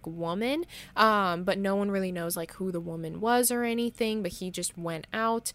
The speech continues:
So once their time was up, Tim went back on the bus and went right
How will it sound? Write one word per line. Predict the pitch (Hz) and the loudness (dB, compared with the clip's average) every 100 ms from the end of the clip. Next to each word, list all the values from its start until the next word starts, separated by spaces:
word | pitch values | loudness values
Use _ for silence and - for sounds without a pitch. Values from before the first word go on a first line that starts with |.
| - - | -12 0
So | - 254 240 | 6 8 10
once | 233 214 247 285 | 8 6 4 4
their | - 254 | 4 4
time | 262 - 226 226 | 2 -2 0 2
was | 233 - | 0 2
up, | 185 185 - - | 2 2 0 -4
Tim | - 226 208 214 214 | -2 0 0 0 -2
went | 202 202 | -2 -2
back | 202 190 - | 0 -2 -2
on | 226 | -2
the | 233 | -2
bus | 202 185 185 - | -2 0 0 0
and | 202 190 | -2 -4
went | 180 175 | -4 -6
right | 185 185 202 | -6 -4 -4